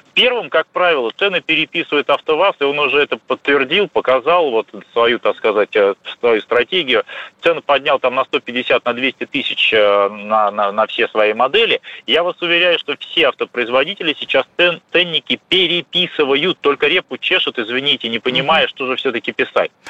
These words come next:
Speaker 1: Это первое.
Speaker 2: Так.
Speaker 1: Как только, как только ситуация в этом более-менее станет понятной, или как только им надоест переписывать, они, значит, машину в продажу пустят. Это продажи.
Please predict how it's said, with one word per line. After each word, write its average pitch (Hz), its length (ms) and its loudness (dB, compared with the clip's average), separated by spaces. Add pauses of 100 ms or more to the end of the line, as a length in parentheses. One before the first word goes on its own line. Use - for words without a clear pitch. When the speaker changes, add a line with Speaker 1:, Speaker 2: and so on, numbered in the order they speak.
(120)
Speaker 1:
Это 165 180 0
первое. 117 460 -2 (240)
Speaker 2:
Так. 151 100 -4
Speaker 1:
Как 180 160 0
только, 226 380 -2
как 147 180 -2
только 185 380 0
ситуация 147 540 0
в 135 60 -6
этом 127 380 -2
более-менее 156 640 0
станет 135 380 -4
понятной, 160 460 0
или 135 100 0
как 147 180 -2
только 147 280 0
им 131 120 -2
надоест 135 420 0
переписывать, 143 600 -4
они, 170 220 -2
значит, 165 320 -2
машину 139 340 -2
в - 60 -6
продажу 127 360 2
пустят. - 300 -6
Это 202 140 2
продажи. 151 520 2